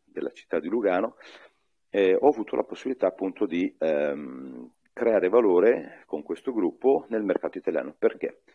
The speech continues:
Perché Resonor già aveva diversi clienti che si recavano spontaneamente, eh, dall'Italia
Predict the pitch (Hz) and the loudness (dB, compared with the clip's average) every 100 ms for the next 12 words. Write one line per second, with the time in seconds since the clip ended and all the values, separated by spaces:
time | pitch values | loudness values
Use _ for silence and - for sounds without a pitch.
0 | _ _ _ - - 120 135 98 82 120 | _ _ _ -6 0 2 2 -2 -2 -2
1 | 101 90 87 71 - - - - 80 90 | 2 4 4 2 0 -20 -20 -4 -2 -2
2 | 104 - 98 120 - - - 135 90 80 | -4 -4 -4 -4 -8 -18 -14 -8 -6 -4
3 | - 95 101 98 90 - 117 92 87 85 | 0 0 0 -2 -8 -8 -8 -4 -6 -4
4 | 104 87 - - _ _ 76 67 76 76 | -6 -6 -6 -6 _ _ -10 -4 -4 -4
5 | - 85 87 92 87 | -2 -2 0 0 -2